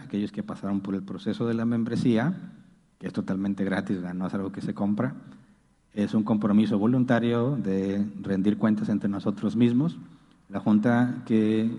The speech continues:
vamos a tener el sábado es informativa, acuérdense que es una junta informativa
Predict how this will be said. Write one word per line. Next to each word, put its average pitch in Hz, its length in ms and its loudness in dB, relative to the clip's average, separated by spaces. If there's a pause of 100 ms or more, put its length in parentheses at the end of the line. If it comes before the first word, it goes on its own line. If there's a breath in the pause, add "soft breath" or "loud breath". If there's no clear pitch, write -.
(280)
vamos 117 240 2
a 120 80 2
tener 120 160 2
el 127 120 4
sábado 120 380 4
es 113 140 0
informativa, 113 720 2
acuérdense 110 400 0
que 107 100 -2
es - 100 -4
una 113 140 2
junta 139 240 4
informativa 143 720 4